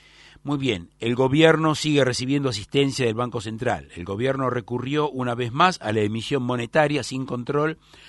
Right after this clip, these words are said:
por fuera de las metas acordadas con el fondo y pese a que la inflación no para de dar señales de una muy peligrosa aceleración. Se pronostica que para este mes, que se medirá, que se dará a conocer el release a principios del mes próximo,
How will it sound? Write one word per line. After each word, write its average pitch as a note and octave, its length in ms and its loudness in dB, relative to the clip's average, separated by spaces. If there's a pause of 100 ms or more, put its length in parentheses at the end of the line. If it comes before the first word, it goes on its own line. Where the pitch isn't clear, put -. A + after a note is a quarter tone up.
(220)
por C3+ 180 2
fuera F3 320 4
de D3 80 6
las A2+ 140 -2
metas B2+ 300 -6
acordadas A#2 440 0
con A#2 160 -4
el B2 60 -6
fondo C3+ 480 -2 (360)
y A#2+ 120 -2
pese D#3 300 -2
a C3+ 40 -4
que A#2 140 -2
la B2 100 2
inflación C3+ 720 -2
no D3+ 260 0
para D#3 320 4
de B2+ 140 2
dar C#3 180 2
señales C3+ 640 -2 (360)
de B2 100 0
una C3 180 2
muy E3 540 2 (120)
peligrosa A#2+ 520 0
aceleración. G#2 720 -4 (340)
Se - 160 -8
pronostica A2 640 -6
que G#2 140 -8
para A2+ 160 -4
este B2 200 -4
mes, C#3 340 -6 (240)
que A2+ 100 -14
se G#2+ 140 -8
medirá, A2+ 560 0 (560)
que F#2+ 100 -10
se F#2+ 120 -6
dará G#2 180 -2
a C3+ 40 -2
conocer A#2+ 340 -2
el A2 120 0
release B2+ 440 -2
a F#2 120 -10
principios A2+ 600 -4
del G#2 160 -4
mes A#2+ 140 -4
próximo, C3 800 -2